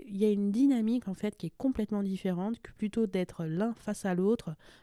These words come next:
le doigt pointé sur l'autre, euh, en pétant des plombs. <laughs> Voilà, là, on avance, on marche, il y a du mouvement.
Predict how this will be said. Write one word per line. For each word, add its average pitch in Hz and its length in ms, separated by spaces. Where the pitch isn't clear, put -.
le 180 140
doigt 202 200
pointé 214 360
sur 180 240
l'autre, 185 520
euh, 170 520
en 180 200
pétant 214 260
des 196 120
plombs. 170 160
<laughs> - 400
Voilà, 185 220
là, 214 180
on 226 140
avance, 202 400
on 175 120
marche, 185 320
il - 20
y - 20
a - 20
du 160 140
mouvement. 208 480